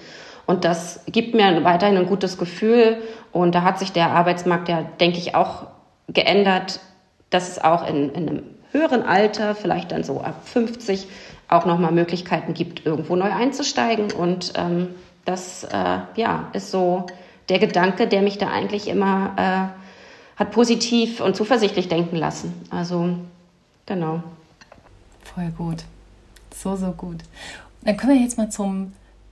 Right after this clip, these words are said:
Speaker 2: Punkt kommen, wo du gerade schon angesetzt hattest. Das war nämlich so witzig, äh, wie wir uns auch wiedergesehen hatten, denn wir hatten damals in dem Verband noch gar nicht so viel zu tun gehabt, weil so fünf Etagen zwischen uns waren, wie wir gearbeitet hatten. Aber du warst immer die, das wusste ich schon damals,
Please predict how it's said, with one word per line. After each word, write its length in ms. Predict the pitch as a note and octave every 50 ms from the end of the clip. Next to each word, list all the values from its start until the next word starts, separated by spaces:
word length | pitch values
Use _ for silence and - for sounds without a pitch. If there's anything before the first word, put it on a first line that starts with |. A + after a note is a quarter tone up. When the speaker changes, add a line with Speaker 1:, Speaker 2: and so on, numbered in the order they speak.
| - - - - - - - - - _
Speaker 2:
Punkt 400 | - - B3+ B3 B3 B3 - -
kommen, 640 | - - G3 F#3 F3 E3 E3 F3 G#3 B3 C4 A3 F#3
wo 80 | F#3+ F#3+
du 60 | F#3+
gerade 180 | - F#3+ G3
schon 100 | - G3+
angesetzt 480 | - - G3 G#3 F#3 F3+ F3 E3 - -
hattest. 360 | E3+ E3+ - G#3+ A3 A3 - -
Das 200 | F#3+ F3+ - -
war 100 | F#3+ F#3
nämlich 420 | G3+ G#3 G3+ G3+ G3 - - - - - - - -
so 360 | - - - - F#3 F3+ E3+
witzig, 600 | G3+ G#3 G#3 - - F#3+ F#3+ F#3+ F#3+ - - -
äh, 340 | F#3+ F3+ F3 F3 F3 E3+ E3+ D#3+
wie 180 | F#3 F3+ E3
wir 180 | G3 A#3+ A#3+ -
uns 140 | G#3 G3+ -
auch 160 | F3+ - -
wiedergesehen 480 | A3 A#3+ A3 F#3+ E3+ E3 E3+ E3 D#3+
hatten, 200 | F#3 G3 - A3
denn 120 | F#3+ F3 F3+
wir 120 | E3+ E3
hatten 320 | F3+ A3+ - G#3+ G3 - -
damals 680 | F#3 F3+ G3+ A#3 C4 C4+ C#4+ D4 D4+ D#4+ D#4+ D#4+ - -
in 140 | - -
dem 100 | A3 A3
Verband 300 | A3 G#3+ G#3+ G#3+ G#3 G3+
noch 120 | G#3 G3 -
gar 120 | - F3
nicht 120 | G#3+ A3+ A3
so 80 | A3
viel 200 | G#3 - G#3 G3+
zu 140 | - - F#3
tun 180 | - - A3+ B3+
gehabt, 200 | B3+ B3 B3 -
weil 140 | G3 F#3+
so 120 | F#3 F#3+ F3
fünf 200 | - G#3 G#3 G3+
Etagen 420 | F#3 - - G3 F#3 F#3 - F#3+
zwischen 280 | F3+ - B3+ - - B3
uns 200 | A#3+ B3+ - -
waren, 280 | A#3+ B3+ C4 C4 C#4
wie 100 | A#3 G3+
wir 60 | G3+ G3
gearbeitet 420 | - - - - G3+ G#3 G#3 -
hatten. 160 | G3+ A3+ -
Aber 120 | G#3 F#3+ F#3
du 120 | G3 E3
warst 240 | G3 A3+ B3 - -
immer 180 | G3+ F#3 F3+
die, 440 | E3 - F#3+ A3 A#3+ A3 G3+ G#3+ A#3+
das 200 | A#3+ - D#3+ -
wusste 220 | E3+ F#3+ - - C3+
ich 140 | C#3 -
schon 160 | - C3+ C#3+ C#3
damals, 420 | D#3 F#3 F3 D3 C3 - - -